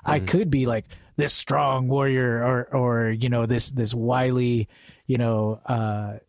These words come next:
Speaker 1: uh, rogue and, and, you know, or be a hero, uh, or, you know, that kind of thing
Speaker 2: Yeah.
Speaker 1: versus, like,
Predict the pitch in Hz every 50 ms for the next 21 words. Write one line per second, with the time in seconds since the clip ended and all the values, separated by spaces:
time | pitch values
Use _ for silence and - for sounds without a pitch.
0 | _ - 135 117 107 107 107 107 107 110 117 117 131 143 139 135 131 127 113 151
1 | 135 131 127 120 120 120 120 - - 135 120 113 110 110 107 107 - 117 - 131
2 | 123 117 113 110 107 107 104 - _ _ _ _ _ _ _ - 123 123 110 107
3 | - 147 147 139 123 113 131 143 147 139 135 127 123 117 110 110 113 113 123 127
4 | 120 117 113 - - - _ - 123 120 117 113 113 110 107 110 104 - - 120
5 | 110 110 110 113 113 - - _ _ - 165 156 139 143 139 135 - 156 143 127
6 | 117 - 170 208 208 160 135 120 - - 98 95 95 - - 135 151 147 127 -
7 | 151 135 120 117 131 131 127 123 117 - - -